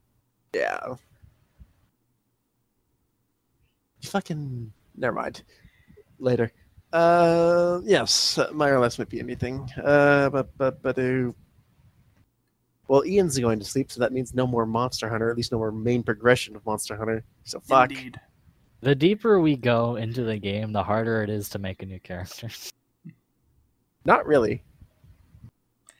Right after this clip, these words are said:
Speaker 2: I mean, you could just
Speaker 3: There's
Speaker 2: make
Speaker 3: just a
Speaker 2: the
Speaker 3: lot to
Speaker 2: exact same
Speaker 3: choose.
Speaker 2: character.
Speaker 1: I probably wouldn't let that.
Speaker 2: Or my illegitimate offspring. Offspring? Offspring. Offspring.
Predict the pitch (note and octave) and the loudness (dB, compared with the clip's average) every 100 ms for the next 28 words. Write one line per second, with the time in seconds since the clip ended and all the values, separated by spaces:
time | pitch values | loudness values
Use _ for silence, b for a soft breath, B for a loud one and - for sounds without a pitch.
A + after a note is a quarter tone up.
0 | b D3 D3 D#3 D3+ F3 D3+ F3 D#3 F#3 | b -2 2 2 4 0 2 0 4 6
1 | D#3+ E3 E3 D3 C#3 F#3 D#3 B2 A#2 B2+ | 10 10 8 6 6 6 2 0 -2 -2
2 | B2 C#3 - C3 C3+ - _ _ _ _ | 0 -2 -6 -8 -8 -10 _ _ _ _
3 | _ _ _ _ _ _ _ _ _ _ | _ _ _ _ _ _ _ _ _ _
4 | _ _ _ _ - C#3 D3 C#3+ C#3 - | _ _ _ _ 2 12 12 12 10 2
5 | - - D#3+ E3 D3+ C#3+ C#3 B2+ B2 A2 | -16 0 10 12 12 10 8 6 4 4
6 | A#2 A2 - - _ _ _ _ _ _ | 2 2 0 -4 _ _ _ _ _ _
7 | _ _ _ _ _ _ _ _ _ _ | _ _ _ _ _ _ _ _ _ _
8 | _ _ _ _ _ _ _ _ D3+ C#3+ | _ _ _ _ _ _ _ _ 6 6
9 | C#3 C#3 C3 C3+ C#3+ C#3 C3 B2 C3 B2+ | 8 6 6 4 0 0 -2 -4 -6 -6
10 | - C3+ B2 - - _ D3 C#3+ C3 _ | 0 4 4 2 -12 _ -16 -16 -20 _
11 | - B2+ B2+ - F#3 F3 - - C3+ - | 0 0 0 -8 -10 -10 -4 2 2 0
12 | - C3 - C#3+ D3 - - | -14 -14 2 6 6 2 -10